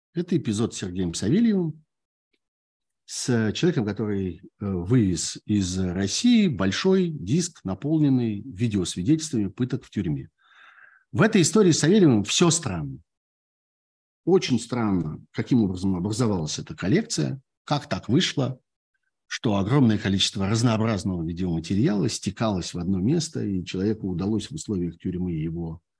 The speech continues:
сохранить. Очень странно, каким образом его удалось, ему удалось этот диск в-, вынести из, э, зоны.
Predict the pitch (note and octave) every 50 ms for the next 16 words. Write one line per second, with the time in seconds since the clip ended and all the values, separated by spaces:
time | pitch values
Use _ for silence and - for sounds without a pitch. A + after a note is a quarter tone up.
0 | _ _ _ _ _ - - A2 - F2 F2 F2 A2 E3 G#3 - - - _ _
1 | _ _ _ _ _ _ - _ _ _ _ _ _ _ _ _ _ _ _ _
2 | _ _ - G3 A3 A3+ G3 - E3 D3 - - - D3 C#3 C#3 B2+ A#2+ A2+ G#2+
3 | G2+ F2+ D#2+ - - - _ _ _ _ _ - B2+ C3 D3+ C3+ B2+ A#2 G#2+ G#2
4 | G2+ G#2 G#2 G2 F#2+ F#2 G#2 G2+ G2 F2+ F#2+ G2+ G2 G2 F2+ D#2 - - - -
5 | - - _ _ - A2 G#2+ A2+ G#2 F#2 G#2 G2+ G2+ F#2+ E2+ - - - - E2
6 | D#2 E2+ F#2+ E2+ - - - F2+ F2 E2+ F#2+ A2+ C#3+ - - F2 E2+ F#2 C3 C#3
7 | B2 A#2 G2+ E2+ - - - - F2 D#2+ D2+ - _ _ _ _ - G#2+ G#2+ G#2
8 | G2 F#2 F2 F#2 F#2 E2+ E2+ F2 F2 - _ _ G2 G2 F#2+ F#2 F2+ F2+ F2 E2
9 | D#2+ F2 B2+ F3+ G#3 G#3 G3 G3 G3